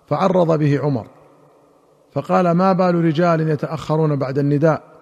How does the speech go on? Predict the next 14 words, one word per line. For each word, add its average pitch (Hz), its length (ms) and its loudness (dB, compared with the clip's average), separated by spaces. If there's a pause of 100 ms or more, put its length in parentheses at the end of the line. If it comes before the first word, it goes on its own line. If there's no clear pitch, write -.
(840)
فقال 160 360 0
عثمان: 160 560 0
'يا 175 220 0
أمير 170 240 0
المؤمنين، 160 560 2 (600)
ما 185 320 0
زدت 170 320 -4
حين 170 320 -4
سمعت 160 340 -4
النداء 160 680 -2
أن 160 120 0
توضأت 147 600 -2
ثم 190 220 4
أقبلت'. 160 500 -4